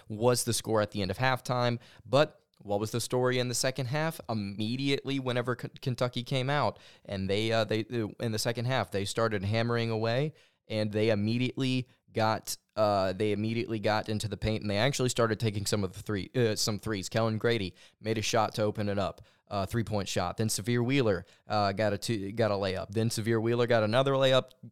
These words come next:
Uh, Toppin got a, uh, a dunk. Sahvir Wheeler got a, got a layup at the, before the under sixteen timeout. Then Tshiebwe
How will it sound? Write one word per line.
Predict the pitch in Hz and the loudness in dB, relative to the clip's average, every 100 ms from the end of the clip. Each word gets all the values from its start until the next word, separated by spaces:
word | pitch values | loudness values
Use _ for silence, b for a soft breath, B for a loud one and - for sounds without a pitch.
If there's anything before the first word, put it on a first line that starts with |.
| 123 | -2
Uh, | 107 | -2
Toppin | 95 120 123 123 | 2 2 2 2
got | 117 113 | 2 2
a, | |
uh, | 110 113 113 104 | 0 0 2 2
a | 110 | 0
dunk. | 98 127 131 - b | 2 2 2 -6 b
Sahvir | - 104 113 104 | -8 -2 0 0
Wheeler | 120 127 120 | 0 2 2
got | 120 | 4
a, | 117 110 | 4 2
got | 110 117 | 2 2
a | 107 | 2
layup | 110 107 107 - - | 0 0 0 -2 -12
at | 98 | -8
the, | 107 107 | -2 -2
before | 101 - 120 | -2 -4 -4
the | 110 | -2
under | 110 107 | -4 -4
sixteen | - 107 113 104 | -4 -6 -6 -2
timeout. | 107 101 98 | -2 -2 -2
Then | 110 | -4
Tshiebwe | - 127 156 113 90 | -2 -2 0 2 0